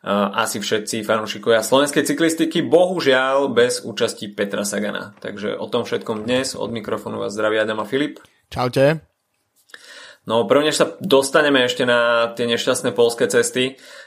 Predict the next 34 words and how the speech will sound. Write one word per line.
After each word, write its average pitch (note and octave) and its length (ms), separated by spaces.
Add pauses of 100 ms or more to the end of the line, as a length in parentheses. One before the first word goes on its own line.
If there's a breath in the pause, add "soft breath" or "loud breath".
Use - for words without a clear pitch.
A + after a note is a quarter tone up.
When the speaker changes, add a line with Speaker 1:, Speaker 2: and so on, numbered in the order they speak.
Speaker 1:
tak, G#2+ 320
e, A2+ 240
si - 80
môžeme A#2 320
zrekapitulovať A2+ 800
to, G#2+ 160
čo A2 160
sme A2+ 160
mali A2 160
možnosť A2+ 400
vidieť, G#2+ 480
e, A2+ 40 (120)
v G#2+ 160
uplynulých A#2+ 560
dňoch, A2+ 560
a G#2 320
to A2+ 320
Ride A#2 400
London A#2 320
Classic, A#2 480 (320)
kde G#2+ 160
sme A#2 160
mali A2+ 160
možnosť A#2 320
vidieť, A2+ 560
e, A2+ 80 (1000 loud breath)
Eliu E3 240
Vivianiho D#3 720
v - 80
plnej C3+ 240
paráde, A#2+ 640 (160)
čiže A2 480
trošku A#2+ 320
si A#2+ 320